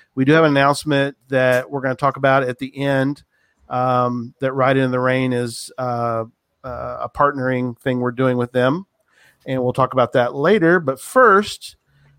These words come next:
I do wanna mention something. Uh, we're s-, we're, uh, coming close to getting a thousand subscribers, Jesse.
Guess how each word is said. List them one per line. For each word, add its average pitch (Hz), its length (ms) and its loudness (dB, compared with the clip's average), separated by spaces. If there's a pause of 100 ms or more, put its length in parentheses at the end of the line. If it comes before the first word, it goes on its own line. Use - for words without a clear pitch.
(120)
I 147 120 -2
do 165 180 4
wanna 196 160 4
mention 151 640 0
something. 147 640 -4
Uh, 131 400 -2
we're 151 540 0 (180)
s-, - 540 -16
we're, 147 400 -2 (680)
uh, 127 440 -4 (840)
coming 180 360 -2
close 170 440 0
to - 100 -10
getting 143 240 -2
a 127 60 -2
thousand 151 520 0
subscribers, 127 800 -4
Jesse. 113 440 -12